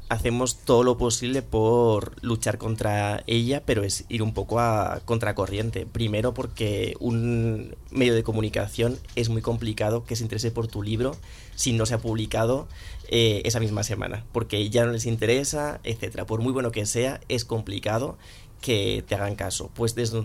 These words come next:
desde nuestra posición... Eh, utilizamos las herramientas que tenemos, que son, pues, las redes sociales, intentar, eh, mover todo el catálogo siempre que podamos, hacer presentaciones más allá del mes de publicación de un libro,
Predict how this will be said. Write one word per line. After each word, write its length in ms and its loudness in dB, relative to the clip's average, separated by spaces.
desde 300 0
nuestra 300 -2
posición... 680 -2
Eh, 520 4
utilizamos 580 4
las 140 2
herramientas 760 2
que 400 0
tenemos, 400 -2
que 160 -4
son, 300 -2
pues, 120 -6
las 140 -2
redes 240 0
sociales, 800 0
intentar, 840 0
eh, 340 -2
mover 600 4
todo 220 2
el 100 4
catálogo 840 0
siempre 300 2
que 100 4
podamos, 720 4
hacer 260 0
presentaciones 880 0
más 340 4
allá 380 0
del 220 0
mes 260 0
de 420 0
publicación 560 -2
de 60 -2
un 140 -2
libro, 500 0